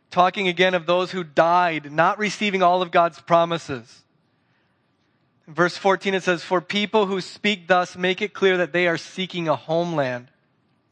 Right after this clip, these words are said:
If they had been thinking of that land from which they had gone out, they would have out, had opportunity to ri-, return." You see, see what's going on here? You have two lands, two cities. They're seeking a better one. They're seeking a further one.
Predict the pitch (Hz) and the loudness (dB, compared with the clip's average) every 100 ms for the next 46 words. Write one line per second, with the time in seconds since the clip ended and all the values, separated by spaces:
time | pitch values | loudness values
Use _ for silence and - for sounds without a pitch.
0 | _ _ _ _ _ - 180 214 202 196 | _ _ _ _ _ -4 0 2 2 -2
1 | 185 214 214 233 220 196 170 196 220 196 | -4 -4 -4 -2 0 2 4 2 0 0
2 | 196 185 175 175 190 170 196 180 180 202 | 2 2 0 -2 -8 -4 0 0 2 0
3 | - 208 180 175 156 175 185 180 175 165 | 0 0 0 0 0 2 2 2 0 0
4 | 170 165 160 170 180 165 170 170 165 165 | -2 0 0 0 0 0 0 0 -2 -8
5 | 175 165 156 165 160 165 156 180 147 135 | -8 -6 0 2 0 -4 -6 -4 -4 -8
6 | 208 214 208 196 208 196 190 190 208 233 | -10 -10 -8 -4 0 4 2 2 -4 -6
7 | _ _ _ 165 - - 240 226 220 180 | _ _ _ -10 -6 -4 0 4 4 2
8 | 123 - - 220 - 214 180 127 - - | -2 -12 -10 -10 -2 0 0 -4 -10 -20
9 | _ _ _ _ _ _ _ _ _ 180 | _ _ _ _ _ _ _ _ _ 2
10 | 214 - - 226 214 208 202 180 208 208 | 2 -2 -4 -4 -2 -2 0 4 2 2
11 | 180 160 165 185 - 233 220 214 196 - | 0 0 0 0 -2 -6 -6 0 0 2
12 | 214 226 208 175 151 | 2 2 2 2 0